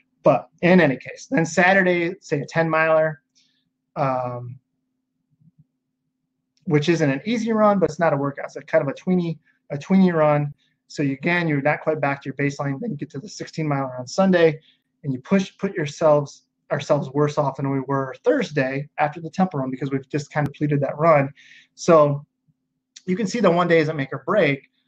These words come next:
but if you continually push too hard, then you're gonna set yourself up for long term, be in a position where you're just not able to recover that. So then you can take that even further and say, "Well, I do that Sunday long run."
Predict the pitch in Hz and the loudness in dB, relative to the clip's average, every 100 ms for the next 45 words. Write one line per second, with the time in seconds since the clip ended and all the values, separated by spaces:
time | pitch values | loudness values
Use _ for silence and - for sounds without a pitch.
0 | _ _ 170 147 139 - 147 151 160 147 | _ _ 2 2 0 -10 -12 -8 -8 -4
1 | 175 160 147 156 147 - 123 - 202 185 | -2 -2 -2 -4 -4 -8 -16 -10 0 2
2 | 147 135 131 - _ _ _ - 147 147 | 4 2 -4 -16 _ _ _ -10 -4 -2
3 | 143 139 170 147 147 147 139 160 165 143 | -2 -4 -6 -6 -4 -4 -4 -6 -6 -8
4 | - 143 - 147 - 143 131 139 135 127 | -6 -6 -2 -4 -4 -12 -6 -6 -6 -10
5 | - 160 151 139 131 - _ _ _ _ | -6 -2 0 0 -4 -12 _ _ _ _
6 | 160 147 139 135 - - 135 127 131 - | -2 -2 -2 -4 -8 -6 -6 -6 -10 -8
7 | 139 - 135 131 127 151 147 135 - 156 | -8 -4 -6 -6 -4 0 0 0 -2 4
8 | 180 180 165 156 147 135 135 190 175 139 | 4 4 0 2 0 0 0 4 4 4
9 | 131 - _ _ _ _ - 147 147 147 | -2 -8 _ _ _ _ -4 -2 2 2
10 | 139 135 151 143 131 156 156 139 135 - | 4 2 0 2 2 0 0 2 2 -2
11 | - 170 160 143 139 135 139 139 135 | 0 4 4 4 2 2 0 0 -2